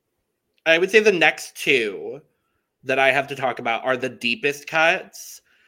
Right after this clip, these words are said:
And should they, either or both of them be on,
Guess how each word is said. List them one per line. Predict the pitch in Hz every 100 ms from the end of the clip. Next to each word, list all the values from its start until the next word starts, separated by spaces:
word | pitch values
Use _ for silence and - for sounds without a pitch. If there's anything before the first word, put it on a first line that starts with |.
| _ _ _
And | 151 143
should | - - 196 190 190
they, | 220 214 208 - _ _ _ _ _ _
either | 165 185 220 226
or | 180 165
both | 143 139 139
of | 139
them | 131 127 117
be | 113
on, | 110 104 98 104 131